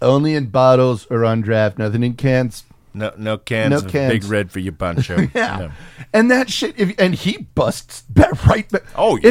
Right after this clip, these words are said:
Speaker 1: a
Speaker 2: yeah.
Speaker 1: back and forth. And if you don't have that back and forth, like these three guys, you look at the three guys in Hate.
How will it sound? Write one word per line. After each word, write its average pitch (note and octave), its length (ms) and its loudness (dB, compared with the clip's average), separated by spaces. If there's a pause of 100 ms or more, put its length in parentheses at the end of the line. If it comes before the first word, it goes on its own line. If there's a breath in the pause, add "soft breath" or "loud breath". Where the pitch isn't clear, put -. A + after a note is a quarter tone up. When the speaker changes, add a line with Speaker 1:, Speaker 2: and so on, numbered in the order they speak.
Speaker 1:
a A#3 80 10
Speaker 2:
yeah. E3 60 0
Speaker 1:
back G3+ 340 2
and A3+ 180 4
forth. F#3+ 540 0
And F3 80 0
if D3 120 -4
you F3 120 0
don't C3 480 2
have C#3+ 320 0
that B2 320 -4
back B2 280 -2
and B2 160 -4
forth, F3 220 -2 (260 loud breath)
like E3 240 -2
these D#3+ 440 -6
three F#3+ 260 -4
guys, D#3 300 0
you F#3+ 100 -2
look G#3 180 -2
at F3+ 60 -4
the D3 100 -2
three F#3+ 300 -4
guys E3 340 0
in C#3+ 120 -2
Hate. - 420 -6